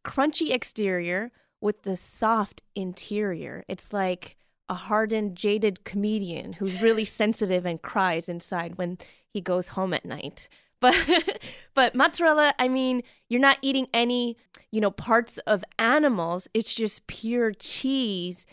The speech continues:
inside. So it's, um, it's not vegetarian friendly, but it's at least you're not killing animals. You're just milking cows for the cheese. And,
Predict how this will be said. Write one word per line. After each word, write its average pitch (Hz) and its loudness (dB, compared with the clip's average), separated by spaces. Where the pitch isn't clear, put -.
inside. 202 0
So 196 2
it's, 190 -6
um, 175 -4
it's - -6
not 269 -2
vegetarian 277 -2
friendly, 330 -2
but 226 0
it's 214 0
at 220 -2
least 247 -4
you're 220 0
not 214 -2
killing 226 -2
animals. 202 -2
You're 196 -6
just 190 -8
milking 202 -2
cows 214 2
for - -10
the 156 -4
cheese. 185 -6
And, 175 -6